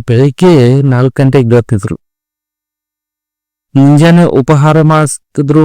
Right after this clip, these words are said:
ಮಧ್ಯಾಹ್ನದ ಊಟ ಉಪಹಾರನೇ ಇರ್ತಿತ್ತು, ಸಾಯಂಕಾಲದ ಉಪಹಾರ ಇರ್ತಿತ್ತು, ರಾತ್ರಿ ಊಟನೂ ವ್ಯವಸ್ಥೆ ಇರ್ತಿತ್ತು. ಉತ್ತಮವಾದ ಹೋಟೆಲ್, ಒಳ್ಳೆ ಆದಾಯ ಇತ್ತು.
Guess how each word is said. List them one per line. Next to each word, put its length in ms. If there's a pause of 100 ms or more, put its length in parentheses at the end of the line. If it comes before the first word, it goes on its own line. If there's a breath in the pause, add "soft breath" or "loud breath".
(100)
ಮಧ್ಯಾಹ್ನದ 520 (200)
ಊಟ 140 (160)
ಉಪಹಾರನೇ 500
ಇರ್ತಿತ್ತು, 380
ಸಾಯಂಕಾಲದ 680 (100)
ಉಪಹಾರ 280 (120)
ಇರ್ತಿತ್ತು, 380 (180)
ರಾತ್ರಿ 320 (120)
ಊಟನೂ 340 (800)
ವ್ಯವಸ್ಥೆ 340
ಇರ್ತಿತ್ತು. 300 (160)
ಉತ್ತಮವಾದ 480 (120)
ಹೋಟೆಲ್, 300 (580)
ಒಳ್ಳೆ 240 (120)
ಆದಾಯ 440
ಇತ್ತು. 180